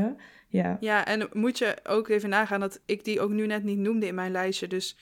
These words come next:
Speaker 1: zelfs bij mij, ik ben toch echt best wel bewust op dit soort
Speaker 2: <laughs>
Speaker 1: thematiek,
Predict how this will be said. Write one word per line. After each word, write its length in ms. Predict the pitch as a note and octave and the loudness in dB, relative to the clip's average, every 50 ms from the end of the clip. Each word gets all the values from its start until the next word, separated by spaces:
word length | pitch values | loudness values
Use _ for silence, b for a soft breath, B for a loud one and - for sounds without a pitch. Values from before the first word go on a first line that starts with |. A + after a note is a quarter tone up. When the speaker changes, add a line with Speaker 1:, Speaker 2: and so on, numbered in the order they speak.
| b b b b | b b b b
Speaker 1:
zelfs 500 | b - G#3 G3+ A3 A#3+ A#3+ - - - | b 4 6 6 6 6 2 0 -4 -2
bij 120 | - G3 F#3+ | 0 0 2
mij, 240 | F#3 F3 F3 F#3+ - | 4 4 2 2 2
ik 140 | - G3+ | 0 -2
ben 160 | - G3+ G3+ G3+ | 0 0 0 0
toch 140 | - - - | -2 -4 -4
echt 180 | - G3 - G#3+ | -6 -6 -4 0
best 220 | - F#3+ A3 G#3+ | 2 2 2 2
wel 140 | - A3 G#3+ | 2 0 0
bewust 320 | G3 G3 F3+ F#3+ G3 G#3 | 0 0 0 0 0 0
op 80 | - G#3 | 0 2
dit 120 | G#3+ G#3+ | 2 2
soort 180 | A3 G#3+ G#3 - - | 2 2 -4 -2 -2
Speaker 2:
<laughs> 20 | |
Speaker 1:
thematiek, 520 | G3 G3 F#3+ F#3+ - - G3+ A#3 C4+ - | -2 -2 -2 -4 -6 -4 -2 -2 0 4